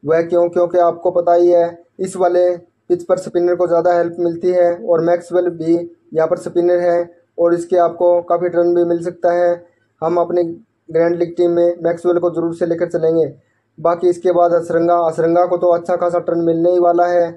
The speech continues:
तो आप हसरंगा को अपनी ग्रैंड लीग टीम में ज़रूर से लेकर चलना। बाकी मैं यहाँ पर अश्विनी को भी अपनी ग्रैंड लीग टीम में लेकर चलने वाला हूँ। बाकी मैं यहाँ इन तीनों स्पिनरों को लेने वाला हूँ। बाकी नीचे के खिलाड़ी इतने इंपॉर्टेंट नहीं होने वाले,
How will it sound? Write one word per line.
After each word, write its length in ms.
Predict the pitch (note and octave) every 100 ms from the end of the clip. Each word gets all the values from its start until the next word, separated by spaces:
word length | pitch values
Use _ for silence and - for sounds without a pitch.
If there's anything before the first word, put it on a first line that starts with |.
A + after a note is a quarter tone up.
| - _ _
तो 40 | F3
आप 180 | E3+ E3+
हसरंगा 360 | E3 D#3 E3+
को 100 | F3
अपनी 320 | E3 F3 F3 F3 - _ _
ग्रैंड 240 | D#3+ E3+ F3
लीग 180 | F3 F3
टीम 120 | E3+
में 120 | E3+
ज़रूर 180 | E3 E3+
से 120 | F3+
लेकर 260 | E3+ E3+ E3+
चलना। 320 | E3+ E3 D#3+ C3+ _ _ _ -
बाकी 360 | D#3+ E3+ F3+
मैं 140 | F3 E3
यहाँ 260 | D#3 D#3+
पर 160 | E3+ F3+
अश्विनी 380 | F3+ F3 F3 F3+
को 160 | F3 F3
भी 180 | F3 F3+
अपनी 240 | E3+ F3
ग्रैंड 260 | E3+ E3+ F3
लीग 160 | E3+
टीम 140 | F3 E3+
में 100 | E3+
लेकर 240 | F3 F3
चलने 260 | E3+ E3 E3+
वाला 200 | E3+ E3+
हूँ। 260 | F3 F3 - _ _ _
बाकी 280 | D3+ E3+ F#3
मैं 140 | F3+ D#3
यहाँ 240 | D#3 E3+
इन 200 | F3+ F3+
तीनों 260 | F3 F3+ F3+
स्पिनरों 420 | F3 F3 F3 F3+
को 200 | F3+ F3+ F3 - _ -
लेने 220 | E3 F3
वाला 240 | F3 F3 F3+
हूँ। 180 | F3+ E3+
बाकी 260 | F3 F3
नीचे 300 | F3 E3+ F#3
के 100 | F3
खिलाड़ी 340 | E3+ D#3 D#3 F3
इतने 200 | E3+ F3
इंपॉर्टेंट 480 | F3 F3 E3+ F3 D#3+
नहीं 140 | E3
होने 200 | E3+ E3
वाले, 320 | E3+ E3+ F3